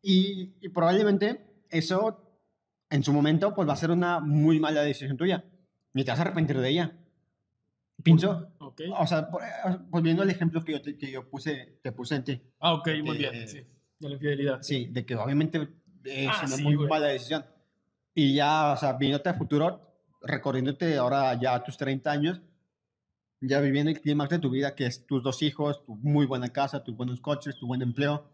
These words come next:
Speaker 1: viviendo de lo que te gusta, o sea, ya estás en el clímax de tu vida, en una buena edad, que son treinta años. Vas a decir, "¿Realmente fue una mala decisión?".
Speaker 2: Bueno, es que, es, es que, ah, como pusiste la, el panorama, pues, está con madre.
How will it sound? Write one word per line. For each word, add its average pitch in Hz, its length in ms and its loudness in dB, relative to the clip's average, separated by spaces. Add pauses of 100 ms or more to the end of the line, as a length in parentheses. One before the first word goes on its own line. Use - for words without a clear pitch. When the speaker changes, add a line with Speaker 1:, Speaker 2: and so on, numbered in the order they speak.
(480)
Speaker 1:
viviendo 127 380 -2
de 147 80 0
lo 143 100 0
que 120 80 -8
te 117 80 -6
gusta, 139 300 -2
o - 20 -6
sea, 123 100 -8
ya 117 60 -6
estás - 200 -8
en 190 100 -2
el 170 100 -4
clímax 135 300 0
de 196 100 0
tu 147 120 -8
vida, 127 260 -6 (200)
en 147 140 2
una 147 120 2
buena 127 240 -4
edad, 135 240 0
que 120 100 -10
son 123 140 -10
treinta 123 340 -4
años. 139 340 -4 (1800)
Vas 151 220 4
a 165 40 2
decir, 147 500 0
"¿Realmente 160 600 -2
fue 165 140 0
una 165 140 2
mala 175 200 2
decisión?". 165 400 -2 (1160)
Speaker 2:
Bueno, 226 280 6
es 233 80 2
que, 240 300 -4
es, 185 220 2
es 202 140 2
que, 240 260 -2
ah, 208 120 0
como 185 180 2
pusiste 175 400 0
la, 202 200 0
el 160 120 -4
panorama, 165 400 -4
pues, 220 120 -4
está - 80 -12
con 143 120 -10
madre. 226 360 -4